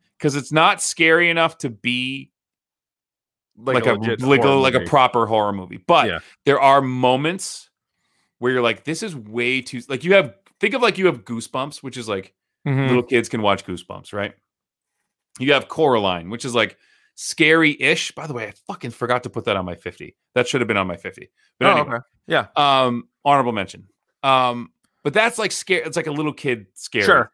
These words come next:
Speaker 1: thing
Speaker 2: Yeah.
Speaker 1: where your parents aren't who you think they are and all
Speaker 2: Yeah,
Speaker 1: that
Speaker 2: yeah,
Speaker 1: stuff.
Speaker 2: yeah.
Speaker 1: Um, shit, I lost my train of thought.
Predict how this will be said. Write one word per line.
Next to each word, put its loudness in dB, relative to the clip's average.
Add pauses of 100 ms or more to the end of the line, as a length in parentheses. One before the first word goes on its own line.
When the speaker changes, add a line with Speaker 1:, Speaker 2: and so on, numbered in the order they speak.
Speaker 1:
thing 0
Speaker 2:
Yeah. 4 (160)
Speaker 1:
where -2
your 2
parents 2
aren't 2
who 0
you 2
think -4
they 2
are 4
and -10 (120)
all 0
Speaker 2:
Yeah, 4
Speaker 1:
that 2
Speaker 2:
yeah, -2
Speaker 1:
stuff. -20 (380)
Speaker 2:
yeah. 6
Speaker 1:
Um, -2 (1900)
shit, -10
I -14
lost -8
my -10
train -10
of -20
thought. -10